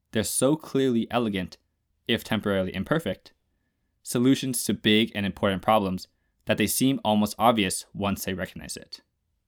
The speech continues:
Product zeitgeist fit favors the upstarts. When observing what actually gets into the zeitgeist and what doesn't, I've noticed three trends that have,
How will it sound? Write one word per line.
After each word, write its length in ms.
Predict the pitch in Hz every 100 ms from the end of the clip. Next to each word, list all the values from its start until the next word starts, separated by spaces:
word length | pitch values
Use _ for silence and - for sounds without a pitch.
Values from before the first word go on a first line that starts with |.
| _ _ _ _ _ _ _ _ _ _ _ _ _ _ _ _ _ _ _
Product 380 | - 135 165 -
zeitgeist 460 | 110 113 113 101 -
fit 280 | 98 - -
favors 540 | - - 107 107 110 110
the 160 | -
upstarts. 640 | - - - - - - - _ _ _ _ _ _ _ _ _ _ _ _ _ _ _ _ _ _ _
When 160 | 123 135
observing 580 | 120 123 151 185 185 113
what 160 | 123
actually 300 | 104 113 147
gets 160 | 120 110
into 180 | 113 107
the 120 | 101
zeitgeist 640 | 180 - - 180 - - _ _
and 200 | 107 107
what 180 | 101 92
doesn't, 460 | 123 123 90 - - _ _ -
I've 180 | 110 107
noticed 340 | 123 143 -
three 200 | 113 127
trends 340 | 139 104 104 -
that 100 | 104
have, 180 | 95